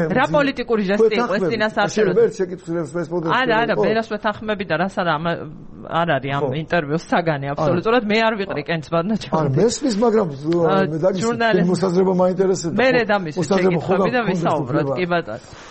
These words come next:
Speaker 1: მაქვს,
Speaker 2: მე
Speaker 1: რა
Speaker 2: რა
Speaker 1: თქმა უნდა,
Speaker 2: დავინახე,
Speaker 1: უფლებაც
Speaker 2: მოსმენს
Speaker 1: მაქვს და მოსაზრებაც.
Speaker 2: დღეს
Speaker 1: ა-
Speaker 2: უკეთესია პენტენციალური სისტემა, ვიდრე იყო მიშას დროს.
Speaker 1: თქვენ აფასებთ, მაგრამ ჯონდი, მე
Speaker 2: ხო,
Speaker 1: არ
Speaker 2: მე, ხო, და მე შევაფასებ, თქვენი აზრი მაინტერესებს, თქვენ აპროტესტებთ
Speaker 1: გასაგებია,
Speaker 2: ამ
Speaker 1: თქვენი
Speaker 2: შემთხვევაში.
Speaker 1: აზრი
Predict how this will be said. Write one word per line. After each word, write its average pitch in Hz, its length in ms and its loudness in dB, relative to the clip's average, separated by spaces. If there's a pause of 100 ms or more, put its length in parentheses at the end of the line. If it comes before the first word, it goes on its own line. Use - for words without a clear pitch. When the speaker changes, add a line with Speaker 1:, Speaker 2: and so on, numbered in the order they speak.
Speaker 1:
მაქვს, 190 320 2
Speaker 2:
მე 175 80 4
Speaker 1:
რა 175 80 4
Speaker 2:
რა 196 100 4
Speaker 1:
თქმა 247 160 0
უნდა, 185 220 0
Speaker 2:
დავინახე, 170 260 -2
Speaker 1:
უფლებაც 214 360 0
Speaker 2:
მოსმენს 170 120 -2
Speaker 1:
მაქვს 226 180 0
და 277 100 -2
მოსაზრებაც. 196 540 -4 (400)
Speaker 2:
დღეს 202 220 2
Speaker 1:
ა- - 60 -2
Speaker 2:
უკეთესია 196 500 2
პენტენციალური 165 800 -2
სისტემა, 135 420 -6
ვიდრე 139 300 0
იყო 131 280 -2
მიშას 117 340 -4
დროს. 135 320 -2 (800)
Speaker 1:
თქვენ - 340 -2
აფასებთ, 170 400 0
მაგრამ 214 200 0
ჯონდი, 175 340 -2
მე 170 140 -2
Speaker 2:
ხო, 175 100 2
Speaker 1:
არ 160 100 2
Speaker 2:
მე, 151 160 2
ხო, - 180 -4
და 196 120 2
მე 202 120 4
შევაფასებ, 220 540 0
თქვენი 196 280 -2
აზრი 202 240 0
მაინტერესებს, 202 360 -2
თქვენ 196 140 2
აპროტესტებთ 180 260 2
Speaker 1:
გასაგებია, 269 400 0
Speaker 2:
ამ - 120 -2
Speaker 1:
თქვენი 269 360 0
Speaker 2:
შემთხვევაში. 233 120 2
Speaker 1:
აზრი 233 280 0